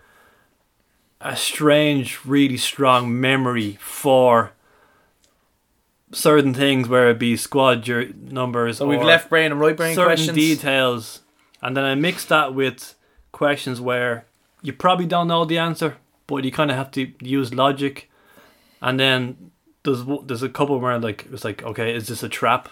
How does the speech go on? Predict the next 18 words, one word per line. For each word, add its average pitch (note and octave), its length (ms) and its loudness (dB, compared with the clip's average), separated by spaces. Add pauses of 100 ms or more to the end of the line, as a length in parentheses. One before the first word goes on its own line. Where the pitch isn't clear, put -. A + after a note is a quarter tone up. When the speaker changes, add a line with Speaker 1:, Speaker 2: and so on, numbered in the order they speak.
(140)
Speaker 1:
So C3+ 260 -4
it's, C3 120 -10
it's E3 160 -8
a G#3+ 60 2
mix A#3+ 260 0
of A#2+ 80 -14
things. G#2 240 -16
Speaker 2:
Yeah, C#3+ 380 6
and, C#3 180 -4
uh, D#3 100 2
like E3 160 2
I D#3 40 2
said D#3 240 4
in C#3+ 100 0
the C#3 220 0
WhatsApp D3 340 0
group C#3+ 180 2
today, C#3+ 380 2